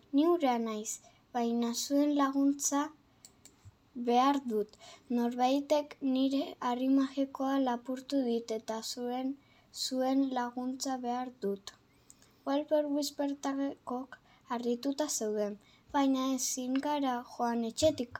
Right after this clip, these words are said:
amak errita egingo digu," esan zuen Whisperrek.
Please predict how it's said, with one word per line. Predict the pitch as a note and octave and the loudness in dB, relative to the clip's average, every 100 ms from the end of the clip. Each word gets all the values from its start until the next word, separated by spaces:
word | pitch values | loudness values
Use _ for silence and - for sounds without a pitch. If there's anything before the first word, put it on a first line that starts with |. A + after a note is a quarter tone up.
| - | -12
amak | - A3+ A#3+ B3+ - | -8 -4 -4 -6 -10
errita | C4 C4+ C4+ C4 | -6 -2 -2 -2
egingo | A#3 A3 G#3+ G#3 | -4 -4 -6 -4
digu," | G3+ G3+ C#4 C#4+ - _ _ _ _ - | -4 -4 -2 -4 -6 _ _ _ _ -10
esan | A#3+ - A3 | -8 -4 -6
zuen | A3 G#3+ G#3+ | -6 -6 -2
Whisperrek. | G#3 G#3 - G#3+ G#3 | -2 -4 -4 -6 -6